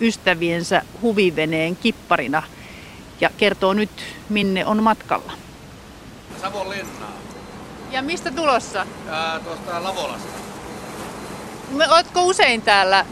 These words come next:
Speaker 1: ö, Saimaan kanavalla liikkeellä?
Speaker 2: No tuota,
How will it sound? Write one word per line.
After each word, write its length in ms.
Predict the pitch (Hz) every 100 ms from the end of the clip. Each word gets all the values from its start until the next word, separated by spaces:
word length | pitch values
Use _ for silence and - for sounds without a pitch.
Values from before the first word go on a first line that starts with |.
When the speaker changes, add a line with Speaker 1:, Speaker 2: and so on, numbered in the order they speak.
| -
Speaker 1:
ö, 140 | 180
Saimaan 400 | 202 240 214 202
kanavalla 560 | 208 208 208 190 180 180
liikkeellä? 560 | 185 175 - 165 170 180 - - 185
Speaker 2:
No 80 | 185
tuota, 320 | 202 196